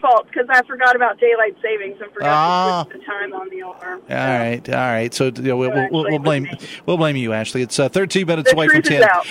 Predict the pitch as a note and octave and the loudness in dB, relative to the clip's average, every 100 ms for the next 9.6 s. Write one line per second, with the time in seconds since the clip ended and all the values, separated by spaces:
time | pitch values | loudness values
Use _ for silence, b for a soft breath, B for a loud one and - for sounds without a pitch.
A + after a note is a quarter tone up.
0 | B - A3+ D#4+ D#4 A3 G#3 F#3+ - - | B 0 2 4 2 0 0 -2 -4 -2
1 | F3 D3+ A#2 B2+ D#3 - C#3+ C3 B2 B2 | 0 0 0 -2 -2 -2 0 2 2 0
2 | - - - - - D#3+ C3 A2 A#2+ A#2+ | -4 -6 -6 -4 0 0 0 0 -4 -4
3 | D3 C#3+ C#3+ C#3 D#3 F#3 F#3 D#3+ C#3+ C3 | -8 -4 -2 0 0 2 2 0 -2 -2
4 | A#2 C3+ D3+ E3 F3 B B B C#4+ D#4 | -2 0 2 0 -4 B B B -2 0
5 | - F#3 D#3 - E3+ D3+ - C3 A#2+ G#2+ | 0 -2 -2 -2 0 0 -2 -2 -2 -2
6 | G#2+ - A#2+ A#2 D3+ D#3 D3 C#3 C#3+ C#3 | -4 -2 0 2 2 0 0 -4 -2 -2
7 | B2 B2 C#3+ A#2+ A#2+ C3+ B2+ C3 B2 - | 0 2 2 0 -2 0 2 0 0 4
8 | D4 D4+ D4 C#4+ - F#3 F3 E3 G#3+ - | 8 8 6 4 -2 -6 -4 -2 -2 2
9 | D3 B2+ A2 G#2 - | 2 2 -4 -4 -8